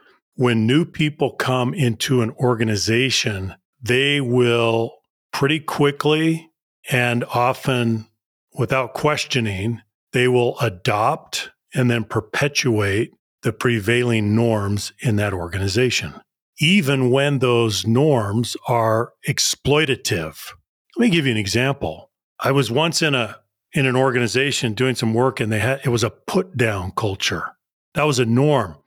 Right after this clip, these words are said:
that you would put each other down, and it was seen as funny.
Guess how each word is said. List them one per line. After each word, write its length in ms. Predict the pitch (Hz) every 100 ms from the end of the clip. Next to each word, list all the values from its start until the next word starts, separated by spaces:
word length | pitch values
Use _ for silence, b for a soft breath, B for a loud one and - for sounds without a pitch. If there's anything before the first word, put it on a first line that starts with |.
| b b b b _
that 100 | 139
you 120 | 135
would 200 | 135 -
put 160 | - 160
each 200 | 156 -
other 200 | 135 113
down, 560 | 95 120 123 107 90 -
and 440 | - 123 120 117 101 _ _ _ -
it 60 |
was 180 | 139 127
seen 220 | - 147
as 140 | 131 104
funny. 640 | - - 123 139 151 147